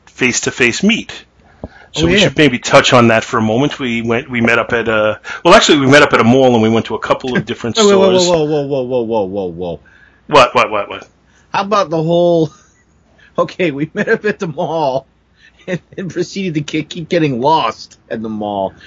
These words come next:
Speaker 2: Where are you? I'm over here. Oh, I'm over here now. No, wait, where are you? Oh, wait, I was in the bathroom at Dillard's.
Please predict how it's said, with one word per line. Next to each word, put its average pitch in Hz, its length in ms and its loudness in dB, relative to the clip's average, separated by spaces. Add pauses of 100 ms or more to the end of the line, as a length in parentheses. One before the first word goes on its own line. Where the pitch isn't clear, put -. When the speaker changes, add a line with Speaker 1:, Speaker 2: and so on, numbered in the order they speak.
Speaker 2:
Where 220 180 2
are 233 60 4
you? 254 260 2
I'm 302 240 -2
over 311 160 -2
here. 269 460 -2
Oh, 269 220 0
I'm 285 100 0
over 247 140 0
here 285 180 -2
now. 127 320 -2
No, 277 140 0
wait, 302 260 -4
where 262 120 -2
are - 20 -8
you? 269 340 -4
Oh, 240 140 -4
wait, 254 220 0
I 175 60 -4
was 214 140 -4
in 233 80 -6
the 233 60 -2
bathroom 220 500 -2
at 135 80 -8
Dillard's. 180 400 -4